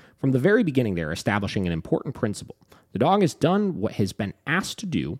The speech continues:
and the minute it has done so, it has benefited. By rewarding the dog with food, repeating praise, and stroking the dog in a hugely important area of the body, the owner is sending out a powerful message that it will be replicated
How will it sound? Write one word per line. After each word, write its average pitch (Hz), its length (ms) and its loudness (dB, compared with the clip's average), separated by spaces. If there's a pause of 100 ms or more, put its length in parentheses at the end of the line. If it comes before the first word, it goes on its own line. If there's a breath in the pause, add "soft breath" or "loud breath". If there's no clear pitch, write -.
and 95 140 -4
the 90 60 -2
minute 151 340 -2
it 107 100 -6
has 101 140 -4
done 156 300 0
so, 180 380 -2
it - 160 -10
has 117 240 -4
benefited. - 640 -8 (520 loud breath)
By - 80 -2
rewarding 160 440 2
the 190 40 0
dog 123 220 4
with 82 100 -6
food, 233 460 0 (100)
repeating 165 440 -2
praise, 175 420 0
and 92 80 -4
stroking 170 400 -2
the 160 80 2
dog 151 220 2
in 80 80 -4
a - 20 -4
hugely 156 420 0
important 143 400 -2
area 139 240 0
of 123 120 -2
the 98 80 -2
body, 98 400 2
the 87 160 -6
owner 87 200 -4
is 82 100 -6
sending 113 340 -2
out 80 100 -4
a - 40 -10
powerful 160 460 0
message 117 400 -4
that 80 140 -4
it 85 60 -4
will 82 120 -4
be - 120 -10
replicated 87 720 -4